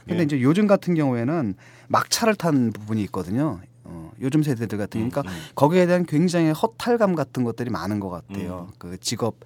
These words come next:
Speaker 1: 취직에 대한 불안감들, 또
Speaker 2: 음.
Speaker 1: 취직을 한다면 직업의 안정성에 대한 불안감들
Speaker 2: 음.
Speaker 1: 등등등등등.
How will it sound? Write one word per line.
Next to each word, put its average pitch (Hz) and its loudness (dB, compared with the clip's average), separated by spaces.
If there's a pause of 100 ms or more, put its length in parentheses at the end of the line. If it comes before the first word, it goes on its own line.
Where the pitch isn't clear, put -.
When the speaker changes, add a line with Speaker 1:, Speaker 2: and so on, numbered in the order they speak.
(460)
Speaker 1:
취직에 202 0
대한 131 2
불안감들, 107 -2
또 117 -12
Speaker 2:
음. 107 -8
Speaker 1:
취직을 156 -4
한다면 151 -2
직업의 104 -2
안정성에 127 -2
대한 98 -4
불안감들 101 -6
Speaker 2:
음. 85 -14 (300)
Speaker 1:
등등등등등. 98 -2